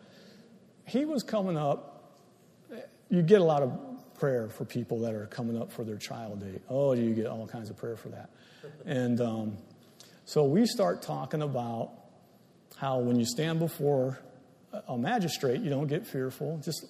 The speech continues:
they were in jail because they were preaching the gospel, but I said the same principle applies. Just trust in the Holy Spirit. Just trust in God. You cast your care over on them.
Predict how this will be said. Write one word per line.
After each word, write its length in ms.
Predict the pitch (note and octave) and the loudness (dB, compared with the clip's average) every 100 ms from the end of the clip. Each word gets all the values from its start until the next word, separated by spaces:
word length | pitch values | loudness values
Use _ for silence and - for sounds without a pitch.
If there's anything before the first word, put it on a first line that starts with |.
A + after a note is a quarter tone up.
| F3+ | -12
they 240 | A#3+ F#3 G3+ | -2 6 8
were 120 | D3+ | 10
in 80 | C3 | 8
jail 220 | B2 B2 | 8 6
because 220 | A#2+ - | 4 2
they 80 | A#2 | 0
were 80 | G#2+ | 0
preaching 280 | A#2+ G#2 G#2 | -2 -6 -6
the 60 | |
gospel, 300 | G#2+ G2+ - | -8 -8 -8
but 140 | G#2 A2 | -6 -6
I 40 | |
said 160 | G#2 A#2+ | -6 -6
the 60 | |
same 280 | A2+ E3+ A#2+ - | -4 -4 -6 -6
principle 360 | C3 - A#2+ | -10 -8 -10
applies. 340 | G#2+ - A2 - - - - - - - - - | -10 -12 -16 -18 -20 -20 -20 -20 -20 -20 -20 -4
Just 260 | D3 D3 - | 0 0 -2
trust 280 | D3 C3+ | -4 -2
in 80 | F3+ | -4
the 60 | G3 | -2
Holy 260 | F#3+ B3 | -2 -2
Spirit. 420 | B3 - E3 G3 A3+ | -4 -2 -2 -2 -4
Just 220 | D3 - | -8 -8
trust 320 | D#3 C#3+ - | -6 -6 -2
in 80 | A#3+ | -2
God. 340 | G#3+ E3+ F#3+ | -2 -2 -2
You 80 | E3+ | -2
cast 360 | - C#3 C3 A#3 | -4 -6 -6 -8
your 80 | |
care 260 | G3+ A3+ G3 | -6 -4 -2
over 320 | E3 C#3+ C3 | -2 -2 -4
on 220 | C3 B2 | -6 -4
them. 180 | B2 D3+ | -2 -4